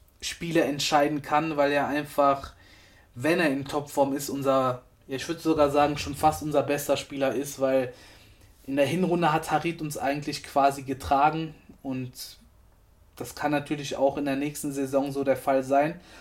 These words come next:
Man muss aber auch sagen, dass er jetzt in der, in der Vorbereitung sehr, sehr schwach agiert hat.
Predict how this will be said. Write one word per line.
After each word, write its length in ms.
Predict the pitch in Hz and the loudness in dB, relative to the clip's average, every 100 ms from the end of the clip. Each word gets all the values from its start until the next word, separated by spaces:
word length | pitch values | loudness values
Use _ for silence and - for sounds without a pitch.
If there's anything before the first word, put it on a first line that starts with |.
| - | -6
Man 140 | 139 151 | -2 -2
muss 180 | 185 | 0
aber 200 | 185 165 | 2 4
auch 160 | 143 147 | 4 2
sagen, 380 | - 147 160 180 | 2 2 2 0
dass 180 | 165 156 | -2 0
er 80 | |
jetzt 220 | 147 156 - | 0 -2 -4
in 120 | 147 | -2
der, 340 | 139 135 127 - | 0 0 -2 -6
in 160 | 143 139 | -8 -2
der 180 | 135 127 | 0 0
Vorbereitung 800 | - 175 185 180 185 190 190 165 | 2 2 4 2 2 -2 -4 -2
sehr, 220 | 156 151 | 0 0
sehr 140 | 151 | 0
schwach 380 | 151 - 151 156 | -2 0 0 2
agiert 460 | 143 131 117 117 - | -2 -2 -6 -6 -6
hat. 240 | 110 - | -10 -10